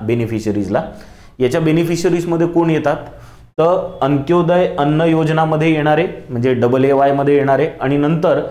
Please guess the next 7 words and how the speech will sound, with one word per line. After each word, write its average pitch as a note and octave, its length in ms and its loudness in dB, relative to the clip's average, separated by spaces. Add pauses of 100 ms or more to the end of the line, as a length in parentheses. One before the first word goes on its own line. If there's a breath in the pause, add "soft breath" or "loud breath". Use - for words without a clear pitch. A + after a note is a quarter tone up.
(260 loud breath)
प्रायोरिटी E3 600 2
हाऊसहोल्डमध्ये D3 720 2
येणारे, G2+ 280 0
म्हणजे A#2+ 200 -2
पीएचएचमध्ये C#3 1000 -2
येणारे A#2+ 340 2
लोक. G2 300 0